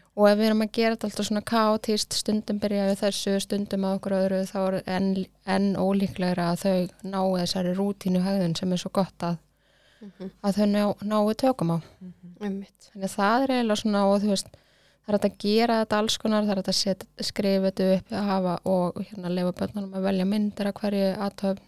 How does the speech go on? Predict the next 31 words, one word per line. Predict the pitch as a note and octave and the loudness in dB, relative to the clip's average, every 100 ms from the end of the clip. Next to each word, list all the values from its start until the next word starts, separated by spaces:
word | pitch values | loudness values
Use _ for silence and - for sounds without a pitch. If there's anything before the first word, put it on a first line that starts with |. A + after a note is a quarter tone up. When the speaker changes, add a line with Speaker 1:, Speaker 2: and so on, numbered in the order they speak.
| - | -20
Speaker 1:
þau | F3+ - | -20 -20
skilja | - G3 F#3+ | -6 -4 -2
náttúrulega | F3+ F#3 G3+ F3+ | -2 -2 -4 -6
ekki | |
stafina. | - G#3+ G#3+ G#3 G#3 - - | -6 -4 -2 -2 -2 -6 -6
Speaker 2:
Mhm. | A3 G3+ F#3+ F#3+ _ _ _ _ _ _ _ _ | -4 -4 -6 -8 _ _ _ _ _ _ _ _
Speaker 1:
Líma | G#3+ G#3 G3+ | 2 4 4
blað, | G3 G3 G3 F#3+ G3 | 2 0 2 0 0
hafa | G3+ F#3 | 0 0
franskan | G#3 G3 - G3 | 0 0 0 -2
rennilás, | G3 G3 G3 F#3+ G3 - | 0 2 2 2 0 0
það | F3+ | -2
er | |
alls | F#3 G#3 - | 0 -2 -2
konar | A3+ G3+ | 0 2
útfærslur. | G#3 A3 F3+ - F3 G3 | 0 -2 -4 -2 0 0
Það | - G#3 | -2 -4
sem | - G3+ | -2 -2
er | G3+ | -2
bara | A3+ | -2
mikilvægast | G#3+ A#3 - A3+ G3+ A3 | 0 0 2 0 0 0
að | |
hafa | G#3 | -2
í | G#3 | 2
huga | A#3+ A3+ G3 | 2 4 2
í | |
þessu | G3+ G#3 | 2 0
er | G3+ | 0
að | G3 | 0
þetta | G3 G3 | -2 -4
sé | - - A3+ B3+ C4 | -4 -2 0 0 -2